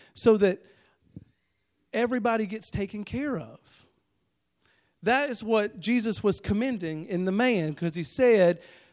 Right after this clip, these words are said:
"Make to yourselves friends of the mammon of unrighteousness." Don't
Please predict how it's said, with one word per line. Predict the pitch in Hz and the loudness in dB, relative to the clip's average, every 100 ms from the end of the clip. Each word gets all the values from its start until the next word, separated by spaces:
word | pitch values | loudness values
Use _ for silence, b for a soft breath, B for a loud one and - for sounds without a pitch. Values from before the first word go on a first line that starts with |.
| b | b
"Make | 175 208 285 254 | 0 2 2 0
to | 254 | -2
yourselves | 226 - 220 - | -2 2 0 0
friends | - 277 320 262 170 156 180 190 - b b | -4 0 4 4 4 2 -2 -8 -12 b b
of | 180 170 185 _ _ | -4 -4 -10 _ _
the | 165 | -2
mammon | 185 208 233 214 175 | 2 2 2 2 2
of | 175 | 2
unrighteousness." | 185 190 208 226 - 175 160 139 | 2 2 2 0 -2 -6 -6 -6
Don't | 156 202 269 | 4 4 4